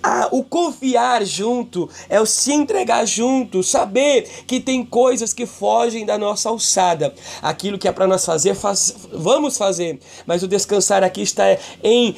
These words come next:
confiar que Deus está agindo e deixar todas as nossas causas impossíveis, todos os nossos problemas impossíveis na mão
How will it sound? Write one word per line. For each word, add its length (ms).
confiar 720
que 100
Deus 280
está 300
agindo 520
e 100
deixar 580
todas 380
as 200
nossas 420
causas 560
impossíveis, 680
todos 240
os 80
nossos 280
problemas 580
impossíveis 760
na 320
mão 480